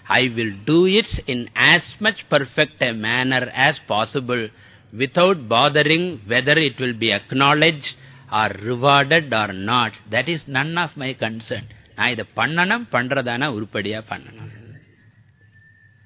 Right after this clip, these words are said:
And how to do it wholeheartedly? Only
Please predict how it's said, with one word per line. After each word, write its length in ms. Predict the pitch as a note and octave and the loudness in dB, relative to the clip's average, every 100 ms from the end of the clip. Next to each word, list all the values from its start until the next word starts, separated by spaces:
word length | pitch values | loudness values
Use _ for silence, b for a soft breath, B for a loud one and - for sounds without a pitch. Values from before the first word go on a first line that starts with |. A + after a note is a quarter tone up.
| b b b - | b b b 0
And 100 | G#3 G3+ - | 2 2 6
how 120 | G3 A#3 - | 4 4 0
to 60 | G3+ C3+ | -2 2
do 80 | F3+ A3+ B3 | 2 4 2
it 80 | G#3+ - | 0 -2
wholeheartedly? 1000 | F3+ F#3+ F3+ D3+ D#3+ C#3 D#3+ C3+ D3 D3 D3+ - B B B - A2+ | 2 4 4 6 6 4 -2 0 2 2 0 -8 B B B -4 2
Only 400 | D3+ F3+ F#3+ F#3+ | 6 6 6 6